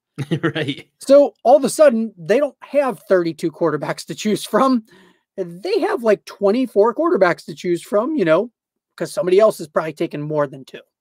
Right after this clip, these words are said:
Speaker 2: Let's just
Speaker 1: Yeah.
Speaker 2: do the math here, and it gets a little simple to the,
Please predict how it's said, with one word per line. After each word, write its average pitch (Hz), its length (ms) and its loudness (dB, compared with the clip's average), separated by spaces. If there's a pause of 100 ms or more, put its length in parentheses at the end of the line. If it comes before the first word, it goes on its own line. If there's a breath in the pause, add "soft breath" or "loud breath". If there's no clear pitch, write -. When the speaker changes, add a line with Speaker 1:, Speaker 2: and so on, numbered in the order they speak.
(180)
Speaker 2:
Let's - 120 -16
just - 100 -4
Speaker 1:
Yeah. - 140 -6 (420)
Speaker 2:
do 330 140 2
the 254 80 2
math 233 280 2
here, 196 140 4
and 185 100 2
it 180 40 0
gets 202 180 -6
a 202 60 0
little 196 200 0
simple 175 380 -2
to 165 80 0
the, 151 180 2